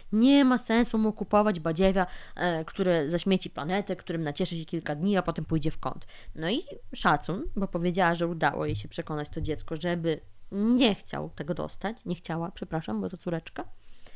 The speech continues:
Anyway, mm, ja w ogóle pamiętam, że jak moja chrześnica jeden, jedyny raz w życiu była u mnie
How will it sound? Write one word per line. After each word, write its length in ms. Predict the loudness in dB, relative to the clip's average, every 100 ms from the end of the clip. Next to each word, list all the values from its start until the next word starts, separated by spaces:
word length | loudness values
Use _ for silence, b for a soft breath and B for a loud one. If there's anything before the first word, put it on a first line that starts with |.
| b b b b b b b -2
Anyway, 580 | 4 4 4 2 -2 -6 -12 -14
mm, 460 | -4 0 2 0 -2 B B
ja 200 | 4 4
w 60 | 4
ogóle 280 | 4 2 2
pamiętam, 420 | 0 -2 -2 0
że 60 |
jak 140 | 0 0
moja 220 | 0 0
chrześnica 540 | -2 -8 -6 -6 -2
jeden, 380 | 0 2 2 2
jedyny 320 | 2 0 0
raz 400 | 2 0 -2 -10 -10
w 60 |
życiu 360 | -6 -6 -6 -4
była 280 | 4 4 4
u 120 | 0
mnie 320 | -4 -4 -6